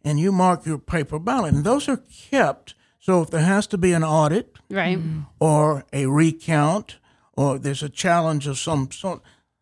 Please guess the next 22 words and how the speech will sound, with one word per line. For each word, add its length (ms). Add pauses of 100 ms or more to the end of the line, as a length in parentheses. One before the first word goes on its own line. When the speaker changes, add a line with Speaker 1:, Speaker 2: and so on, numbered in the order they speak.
(220)
Speaker 1:
we've 400
got 380 (240)
the 120
paper 440
ballot. 460
That's, 440
that's 240
a 80
good 400
thing 360 (400)
when 180
it's 240
needed. 400 (1040)
So 360
wh-, 300
what 160
we'll 100
be 160
looking 380
at 160
was 240
this 300